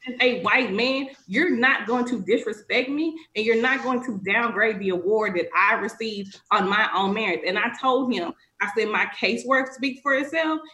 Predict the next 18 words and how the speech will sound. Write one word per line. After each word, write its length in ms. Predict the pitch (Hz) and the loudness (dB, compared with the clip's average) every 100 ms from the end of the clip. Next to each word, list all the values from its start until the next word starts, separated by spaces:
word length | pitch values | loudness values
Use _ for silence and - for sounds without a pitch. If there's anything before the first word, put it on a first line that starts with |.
| _ | _
and 140 | 202 196 | -6 -4
the 100 | 180 | 0
things 240 | 247 247 | 0 0
I 140 | 233 | 0
do, 160 | 233 240 233 | 0 -4 -2
people 360 | 285 294 262 | -2 0 0
are 180 | - 180 | 2 2
looking 320 | 220 233 262 | 2 0 0
at 140 | 277 285 | 0 2
me 440 | 320 330 320 - | 0 0 -2 -8
and 100 | - | -2
I 120 | 214 240 | 0 2
don't 120 | 262 | 2
have 120 | 202 | 0
to 60 | 196 | -2
pay 240 | 214 180 | -4 -4
for 60 | 160 | -4
nothing." 240 | 185 180 | -4 -4